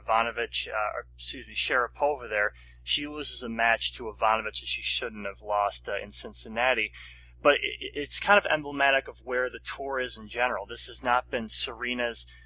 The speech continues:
you know, best standout year by any means. Sharapova is also, you know, certainly hasn't won every match that you might expect her to.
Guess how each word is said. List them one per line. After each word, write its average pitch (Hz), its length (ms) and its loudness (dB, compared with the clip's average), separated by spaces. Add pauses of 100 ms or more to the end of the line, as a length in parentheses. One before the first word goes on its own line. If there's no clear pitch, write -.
you 127 120 -6
know, 107 180 -2 (400)
best - 340 4
standout 120 300 4
year 120 140 -6
by 113 160 4
any 123 240 4
means. 131 320 -2
Sharapova 123 680 2
is 113 120 -2
also, 113 560 0 (120)
you 123 120 -12
know, 104 140 -2 (160)
certainly 131 440 2
hasn't 120 440 6
won 117 460 2 (180)
every 123 280 6
match 117 380 6
that 120 100 -6
you 113 140 -8
might 113 240 0
expect - 460 0
her 131 60 -6
to. 147 340 -8